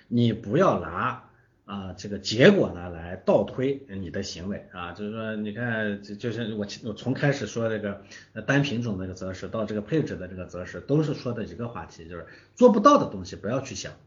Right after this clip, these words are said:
啊。就是说皇帝的这个金马桶我们既然没有，我们就不要去想这个人家在马桶上这个，是吧，的快感，这就没有，没有，没有这个前提，对不对？跟你没关系啊。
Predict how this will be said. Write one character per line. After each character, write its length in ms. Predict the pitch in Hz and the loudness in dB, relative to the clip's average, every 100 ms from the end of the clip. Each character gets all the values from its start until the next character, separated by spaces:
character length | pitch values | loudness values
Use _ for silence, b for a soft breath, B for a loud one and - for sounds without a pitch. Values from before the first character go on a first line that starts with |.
| - | -18
啊。 280 | 90 85 80 | -16 -14 -14
就 60 | 87 | -14
是 100 | 87 | -14
说 140 | 90 - | -14 -10
皇 160 | 98 | -6
帝 140 | 120 139 | -2 0
的 100 | 107 | 0
这 80 | 107 | -2
个 80 | |
金 160 | 101 139 | -2 -2
马 160 | 104 120 | -2 -4
桶 160 | 104 | -8
我 60 | 85 | -8
们 100 | 101 | -2
既 60 | |
然 120 | 139 151 | 2 4
没 180 | 147 | 6
有， 520 | 233 - 160 214 - - - | 6 4 2 2 0 -10 -12
我 80 | |
们 120 | 92 95 | -10 -8
就 100 | 101 | -8
不 220 | - 123 | -2 6
要 120 | 160 | 6
去 140 | 147 | 6
想 360 | 139 - 87 85 | 0 -2 -4 -12
这 100 | - | -12
个 140 | 90 82 | -10 -10
人 180 | 85 | -10
家 100 | 90 90 | -10 -8
在 140 | 107 | -8
马 180 | 87 98 | -6 -8
桶 140 | 95 | -10
上 240 | 87 92 82 | -10 -10 -10
这 100 | 92 | -12
个， 200 | 85 80 B B B | -12 -14 B B B
是 100 | - | -4
吧， 220 | 117 - - _ | -2 -4 -10 _
的 80 | - | -10
快 240 | - 202 | 6 8
感， 220 | 104 - - | 8 0 -8
这 100 | 131 | -2
就 80 | 139 | 2
没 120 | 156 | 4
有， 260 | 170 98 | 4 2
没 140 | 98 180 | 0 2
有， 80 | 214 | 4
没 100 | 214 | 6
有 80 | |
这 100 | 262 | 6
个 60 | 269 | 4
前 280 | - - 233 | 0 0 0
提， 160 | - | 0
对 160 | - 107 | -6 -8
不 60 | - | -6
对？ 140 | - | -4
跟 120 | - 214 | 0 2
你 60 | |
没 140 | - 147 | 0 -2
关 260 | 143 214 | -2 -2
系 180 | - - - | -4 -12 -16
啊。 200 | 92 | -16